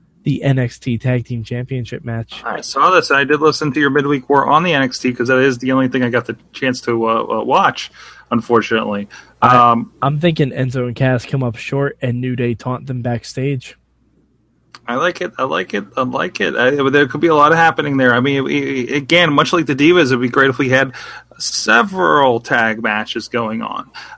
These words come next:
Speaker 2: Um, I don't know. There's a lot of stuff I'm looking at. This we got Bray and Brock. We got, we got Dean and, and Triple H.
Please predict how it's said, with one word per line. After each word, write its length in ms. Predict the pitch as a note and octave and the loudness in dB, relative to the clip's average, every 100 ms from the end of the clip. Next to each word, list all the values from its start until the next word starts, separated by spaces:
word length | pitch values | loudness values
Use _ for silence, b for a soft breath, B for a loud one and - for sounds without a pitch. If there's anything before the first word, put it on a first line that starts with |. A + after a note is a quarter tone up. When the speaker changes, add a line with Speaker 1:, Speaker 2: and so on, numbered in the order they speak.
| - | 0
Speaker 2:
Um, 500 | B2+ B2 B2 B2+ - | 2 2 0 -4 -8
I 220 | - - F3 | -8 -6 -4
don't 80 | F3+ | -2
know. 200 | F#3 D#3+ | 0 0
There's 200 | D#3 D3+ | -2 -2
a 60 | |
lot 260 | D#3 D#3+ F3 | -4 -2 -2
of 80 | E3 | -2
stuff 300 | - E3+ D3 | -2 -2 -2
I'm 120 | C#3 | -2
looking 280 | D#3+ F3 E3 | -2 -2 -2
at. 100 | D3 | -2
This 200 | C3 - | -4 -4
we 60 | |
got 240 | C3+ D3 - | -2 -2 2
Bray 200 | D3 E3 | 2 2
and 140 | D3 | 0
Brock. 380 | C#3+ D3+ D3+ B2+ | 2 4 4 2
We 100 | C3+ | -2
got, 260 | C#3 C#3 A#2+ | 0 0 0
we 120 | C3 | 0
got 260 | C3+ B2 | 0 0
Dean 200 | - D3 | -2 -2
and, 240 | D#3 D3 C#3+ | -2 -2 -4
and 200 | C#3 B2 | -4 -4
Triple 360 | D3+ C#3 C3+ | -4 -2 0
H. 320 | C#3 C3+ - | 2 2 -2